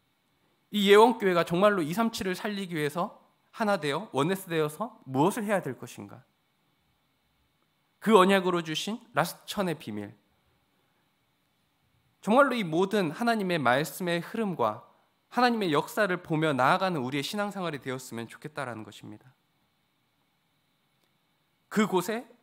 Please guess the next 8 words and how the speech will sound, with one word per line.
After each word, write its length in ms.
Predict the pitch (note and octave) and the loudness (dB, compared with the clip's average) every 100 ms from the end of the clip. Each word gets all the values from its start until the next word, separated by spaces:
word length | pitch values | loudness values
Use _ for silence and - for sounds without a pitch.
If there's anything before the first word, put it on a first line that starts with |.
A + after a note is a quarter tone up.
| _ | _
우리의 360 | C3+ D3 D3 D3 | -8 -2 -2 -2
삶이 640 | - G#3 F#3 C3+ A#2+ - - | -2 -2 -2 -4 -6 -10 -6
들여지고 680 | C3+ C3 - - G#2+ A2+ _ _ - | -4 -4 -6 -12 -12 -14 _ _ -8
우리의 320 | C3+ D#3+ D#3+ | 0 0 0
발걸음이 720 | D3+ C#3+ D3+ D#3 C3 A2+ G#2 - _ _ | -4 -6 -4 -6 -4 -6 -8 -14 _ _
와야 240 | A#2 B2 | -2 0
된다라는 480 | C3+ A#2 G#2+ G#2 G2+ | -2 -6 -6 -8 -10
것이죠. 400 | G#2+ - - - | -14 -18 -20 -20